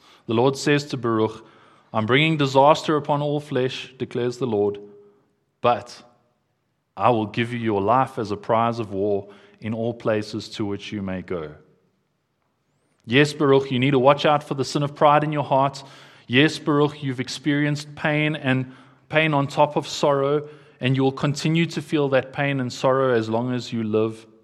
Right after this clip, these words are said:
as the whole land is plucked up and destroyed. But see the grace of God, who is not unjust to overlook the faithful service that you have rendered. The faithful service of a flawed sinner like Baruch.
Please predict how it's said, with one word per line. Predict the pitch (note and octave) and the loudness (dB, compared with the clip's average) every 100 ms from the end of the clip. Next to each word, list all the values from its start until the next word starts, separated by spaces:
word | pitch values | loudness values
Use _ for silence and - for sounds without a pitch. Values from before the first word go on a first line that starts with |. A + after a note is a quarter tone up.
| _ _ _ _ - | _ _ _ _ -8
as | A#2 F#2+ | -6 -2
the | G2 | 0
whole | A2+ C3+ | 4 4
land | A#2 B2 A#2+ | 4 2 -2
is | A2 | -4
plucked | - C#3 - | -2 -4 0
up | C#3+ C3 | -2 -2
and | C#3 | -4
destroyed. | B2+ - - A2 G#2+ G#2+ - - - _ - | -6 -6 0 0 0 -4 -14 -20 -20 _ 6
But | C#3+ D3 | 6 6
see | - - F3+ | -2 -4 2
the | F3+ | 2
grace | D#3 C#3 D3 D3 | 4 4 4 2
of | D#3+ C#3+ | -4 0
God, | A#2 G#2+ A2+ B2 - - _ _ | 4 6 4 0 -10 -20 _ _
who | - | -2
is | A#2+ G#2+ | 0 0
not | A#2+ C3+ D3+ C#3 | 0 2 2 0
unjust | B2+ A#2 A2+ G#2+ - | 0 2 2 2 -2
to | C3+ | -2
overlook | A2 G#2+ G#2+ G#2 | -2 0 -2 -4
the | - | -8
faithful | - C3 B2+ - C3 | -2 0 0 -4 -10
service | - B2 A2 G#2 G2+ | -6 -4 -4 -6 -10
that | A2 F#2+ | -12 -8
you | G2+ F#2+ | -8 -6
have | F#2+ F#2+ | -8 -6
rendered. | F2+ E2 C2+ - _ _ _ _ _ _ _ _ _ _ | -6 -8 -12 -18 _ _ _ _ _ _ _ _ _ _
The | - | -10
faithful | - D3 D#3+ D3+ D#3+ | 2 4 4 2 -6
service | C#3 - C3 B2 A#2+ - A#2 | -4 0 0 0 -4 -6 -4
of | A2 | -2
a | A2 G2+ | -2 -6
flawed | - D3+ D3+ D3 | -8 -8 -6 -8
sinner | - A2+ G2+ G2 F#2+ - _ - | -8 -6 -6 -6 -10 -20 _ -8
like | F#2+ - | -8 -8
Baruch. | G#2 F#2+ F#2+ - - | -6 -4 -6 -8 -20